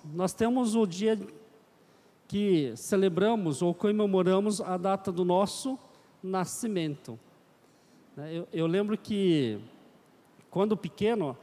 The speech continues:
achava que a data de, de nascimento era só celebrado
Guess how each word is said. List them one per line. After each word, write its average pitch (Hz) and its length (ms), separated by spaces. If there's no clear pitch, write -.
achava 180 400
que - 160
a 185 80
data 185 400
de, 156 560
de 147 160
nascimento 185 720
era 175 240
só 208 280
celebrado 180 880